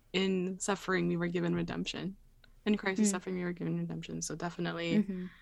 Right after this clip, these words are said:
Speaker 1: consolation within that. Yeah.
Speaker 2: Mm-hmm.
Speaker 1: I'm really sad. <laughs> But yes, I also feel
Speaker 2: Mm.
Speaker 1: at peace, I think.
Speaker 2: Mm-hmm.
Speaker 1: It's a good time. And yeah, it's bitter-, it's always bittersweet.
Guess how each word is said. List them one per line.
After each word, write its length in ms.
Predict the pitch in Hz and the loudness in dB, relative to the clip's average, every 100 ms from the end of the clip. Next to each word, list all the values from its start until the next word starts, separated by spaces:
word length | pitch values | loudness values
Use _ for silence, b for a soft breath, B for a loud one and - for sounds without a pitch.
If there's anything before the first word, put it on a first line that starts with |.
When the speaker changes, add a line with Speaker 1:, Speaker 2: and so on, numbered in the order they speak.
| B - - | B -20 -2
Speaker 1:
consolation 600 | 196 190 - 185 190 180 | 0 2 2 2 2 0
within 260 | 170 165 | 0 0
that. 240 | 165 160 165 175 - - - | -2 -4 -6 -10 -18 -12 -2
Yeah. 140 | 254 | 2
Speaker 2:
Mm-hmm. 480 | 247 208 175 160 165 - - - - - - - - - - - | 6 6 6 0 -2 -10 -20 -20 -20 -20 -20 -20 -20 -20 -20 0
Speaker 1:
I'm 80 | 269 | 6
really 220 | 294 311 | 8 8
sad. 420 | 294 240 226 226 - | 4 0 0 0 8
<laughs> 640 | - 349 - 466 - 403 330 | 12 12 12 12 12 10 10
But 100 | 320 | 8
yes, 280 | 302 294 | 8 8
I 80 | 302 | 6
also 280 | 277 294 - | 6 4 2
feel 220 | 233 240 | 4 6
Speaker 2:
Mm. 40 | 214 | 4
Speaker 1:
at 120 | 214 - | 2 -4
peace, 320 | 190 214 - | -4 -4 -4
I 80 | 208 | -4
think. 400 | 202 196 202 - b b b b b b b - 190 | -2 -2 -4 -8 b b b b b b b -12 -8
Speaker 2:
Mm-hmm. 260 | 175 - 165 - - | -8 -10 -18 -18 -10
Speaker 1:
It's 100 | - | 0
a 40 | |
good 140 | 247 240 | 4 4
time. 580 | - 202 196 190 202 202 _ - | 4 4 6 4 0 -4 _ -14
And 460 | 196 170 170 175 175 - b - - - - | -4 0 0 0 -4 -8 b -20 -20 -14 -2
yeah, 260 | 277 208 | 2 2
it's 140 | 190 - | 2 0
bitter-, 200 | 202 208 | 0 2
it's 180 | 220 | 6
always 220 | 285 302 285 | 10 10 10
bittersweet. 720 | 269 269 254 214 214 - | 8 6 4 2 0 -4